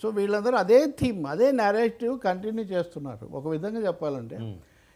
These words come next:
Speaker 1: ఎన్నికల ముందు సాగిన ప్రచారం ఏది ఉందో మా మీద, అది ఎన్నికల అనంతరం కూడా కొనసాగించడం ద్వారా తమను తాము కాపాడుకునే ఒక ప్రయత్నం చేస్తున్నారు. దీని క్లైమాక్స్ ఏంటంటే,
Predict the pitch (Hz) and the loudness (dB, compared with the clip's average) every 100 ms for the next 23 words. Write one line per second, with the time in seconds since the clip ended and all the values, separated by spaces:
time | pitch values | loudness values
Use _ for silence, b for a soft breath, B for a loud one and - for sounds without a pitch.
0 | b 147 175 226 247 240 208 214 226 233 | b -2 0 0 2 2 0 -6 -4 -2
1 | 226 208 208 220 196 175 190 196 196 180 | 0 0 -2 -6 -2 -2 2 0 0 -4
2 | 165 151 170 190 143 135 170 262 _ b | -6 -6 -8 -8 -8 -10 -12 -18 _ b
3 | b b b 180 226 202 233 247 240 202 | b b b 0 2 2 2 2 2 2
4 | 214 220 214 214 214 254 202 190 202 214 | -2 -2 -4 -4 -6 -4 -2 -4 -2 -2
5 | 202 196 190 185 180 175 160 175 247 240 | -2 -6 -6 -4 -4 -4 -4 -2 -4 -2
6 | 185 196 196 190 180 226 233 185 180 185 | -2 -2 -4 -4 -2 -6 -4 -2 -2 -4
7 | 185 185 185 180 165 165 156 147 147 165 | -6 -10 -10 -8 -8 -8 -6 -6 -8 -14
8 | - _ _ _ b b b b - 170 | -16 _ _ _ b b b b -4 -2
9 | 170 170 165 151 131 - - b b b | -2 -4 -8 -6 -6 -8 -10 b b b
10 | 220 262 254 208 190 254 277 269 - 220 | 2 2 0 0 2 2 0 -2 -2 -2
11 | 196 170 139 - 294 | -2 -6 -6 -8 -12